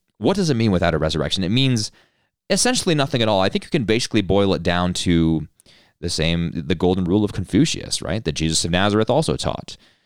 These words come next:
"Do unto others as you'd have them do unto you," right? Love the Lord your God with all your heart, soul, and mind, right? That's the, i-, if that's all we have and we don't have a Jesus who has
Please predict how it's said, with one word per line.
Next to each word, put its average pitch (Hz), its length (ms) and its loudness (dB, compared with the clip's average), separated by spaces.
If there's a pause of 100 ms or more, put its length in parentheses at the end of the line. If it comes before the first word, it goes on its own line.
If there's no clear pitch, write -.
(200)
"Do 82 160 2
unto 87 160 0
others 80 240 0
as 78 100 -4
you'd 78 140 0
have 78 180 -4
them 80 140 -4
do 85 360 2
unto 87 220 -4
you," 95 360 0 (340)
right? - 160 -10
Love 82 240 -2
the 90 80 -4
Lord 87 220 2
your 87 80 0
God 82 220 0
with 78 140 -2
all 76 100 2
your 80 120 0
heart, 78 260 -4
soul, 73 240 -2
and 67 80 -6
mind, 57 320 -8 (680)
right? 82 120 -2
That's 98 240 0
the, 82 400 2
i-, 87 40 0
if 90 260 0
that's 98 240 0
all 117 260 2
we 107 140 2
have 87 540 -2
and 92 100 -2
we 87 80 2
don't 104 280 0
have 87 440 0
a 82 100 -2
Jesus 80 600 0
who 95 160 4
has 80 440 -2